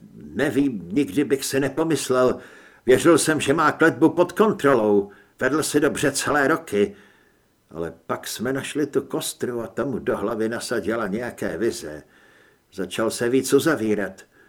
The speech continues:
Když zemřela Sharon, poslali ho na dovolenou. Naši nadřízení si mysleli, že potřebuje čas na truchlení. Měl jsem si toho všimnout.“ Tolik otázek.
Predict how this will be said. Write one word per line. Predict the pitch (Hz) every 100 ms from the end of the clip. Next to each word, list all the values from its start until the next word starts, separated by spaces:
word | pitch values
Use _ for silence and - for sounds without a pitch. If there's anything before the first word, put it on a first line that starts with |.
| _ _ _ _
Když | 92 98
zemřela | 110 120 101 143 135
Sharon, | - - 135 147 151 139
poslali | - 120 - - 127 139
ho | 104 135
na | 101 131
dovolenou. | 135 156 92 98 85 71 62 60 _ _ _ _ _ _ -
Naši | 127 - 123
nadřízení | 135 - 143 120 135 139 139
si | - 131
mysleli, | 131 - 135 131 127
že | 135
potřebuje | - - - 131 131 131
čas | 135 123 -
na | 120
truchlení. | - 139 131 101 98 95 92 82 - _ _ _ _ _ _ _ -
Měl | 110
jsem | 104 139
si | - 135
toho | 135 110
všimnout.“ | - - 110 85 76 78 - _ _ _ _ _ _ _ _ _ _
Tolik | - 185 156 -
otázek. | 170 - - 202 185 - - - -